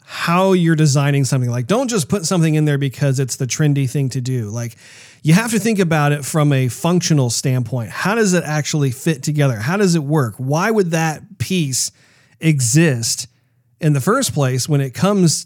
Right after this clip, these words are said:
to any given design? And I think that, um, that was something that, that I hadn't really thought about either, you know, 'cause, like, I think about, like, for instance, Gears of War, um,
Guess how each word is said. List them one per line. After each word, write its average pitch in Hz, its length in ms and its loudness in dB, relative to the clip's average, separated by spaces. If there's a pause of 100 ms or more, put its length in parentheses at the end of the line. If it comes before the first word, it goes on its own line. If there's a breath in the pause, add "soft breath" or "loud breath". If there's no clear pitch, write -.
(120)
to 139 380 0
any 202 280 2
given 143 260 2
design? 131 680 -2 (640 soft breath)
And 151 600 2 (240)
I 165 140 2
think 202 320 0
that, 139 480 -2 (340)
um, 123 540 -4 (340)
that 180 320 0
was 175 140 2
something 175 380 4
that, 147 260 2
that 139 200 -2 (480)
I 190 300 0
hadn't 151 520 2
really 170 200 4
thought 160 180 2
about 156 220 2
either, 208 240 2
you 147 140 2
know, 165 120 4
'cause, 175 140 4
like, 190 100 0
I 185 120 0
think 349 160 0
about, 247 280 0
like, 147 220 -2
for 196 120 -2
instance, 160 260 0
Gears 208 280 2
of 151 140 4
War, 131 420 2 (680 soft breath)
um, 131 480 2